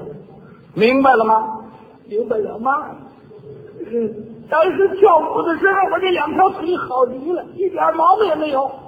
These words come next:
Speaker 2: 结果到现在这两条腿就不听我使唤了。听完了这个话，咕咚一下子我就跪下了。
Speaker 1: 你给谁跪下了？
Speaker 2: 我给老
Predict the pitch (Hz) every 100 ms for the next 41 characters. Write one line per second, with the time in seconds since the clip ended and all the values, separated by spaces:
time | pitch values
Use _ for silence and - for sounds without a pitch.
0 | - - - - - 214 196 202 427 370
1 | 359 427 415 370 349 359 349 339 403 440
2 | 320 381 381 392 - 403 349 392 359 254
3 | 262 359 381 392 - - - - - -
4 | 403 392 403 415 403 330 370 330 320 403
5 | 440 453 453 359 - - - - 359 359
6 | 403 349 285 262 226 220 - - 330 -
7 | - 311 285 233 240 269 302 254 214 180
8 | 151 226 339 294